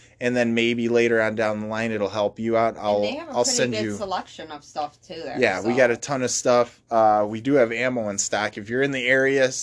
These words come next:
Speaker 1: uh, you know, look 'em up, look up the address. We do have ammo in stock, handgun and rifle ammo.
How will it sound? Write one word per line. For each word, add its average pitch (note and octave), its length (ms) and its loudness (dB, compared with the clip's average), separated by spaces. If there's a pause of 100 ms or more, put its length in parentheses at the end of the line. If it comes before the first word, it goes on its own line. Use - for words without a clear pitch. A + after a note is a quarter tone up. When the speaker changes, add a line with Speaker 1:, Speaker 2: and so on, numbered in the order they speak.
Speaker 1:
uh, G2 440 0 (500)
you A#2+ 100 -2
know, A#2+ 120 2
look B2 280 2
'em B2+ 120 -2
up, B2+ 220 0
look B2 220 -2
up A#2+ 120 0
the A#2+ 180 2
address. B2 640 2 (140)
We A2+ 180 -10
do B2 180 -2
have B2 220 4
ammo A2+ 440 -2
in A2 120 -6
stock, G#2 420 -4
handgun A#2 420 -2
and G#2+ 100 -4
rifle G#2+ 420 0
ammo. G2+ 420 -2